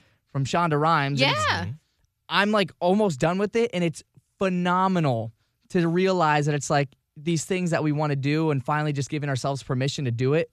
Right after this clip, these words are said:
Speaker 1: and that's what I'm allowing myself to do. Like, I'm saying yes to new job opportunities. I'm saying yes to just random hangouts and meeting new people. Like, that's something I'm really pushing on myself,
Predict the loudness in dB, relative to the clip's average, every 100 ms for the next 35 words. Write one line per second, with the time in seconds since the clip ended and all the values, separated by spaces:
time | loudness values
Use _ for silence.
0 | _ -6 -2 -4 -2 -4 -2 -2 -2 -2
1 | -2 -4 -4 -2 0 0 -2 -6 -6 -4
2 | -4 -6 -4 -4 0 0 0 -2 -4 -4
3 | -4 -6 -8 -6 -6 -6 -8 -6 -4 -4
4 | -4 -4 -4 -4 -4 -4 -8 -12 _ _
5 | -2 0 0 -2 -2 -4 -6 -4 -6 -8
6 | -6 -4 0 -2 -2 -4 -2 -2 0 -2
7 | -2 -4 -4 -4 -4 -4 -4 -4 -4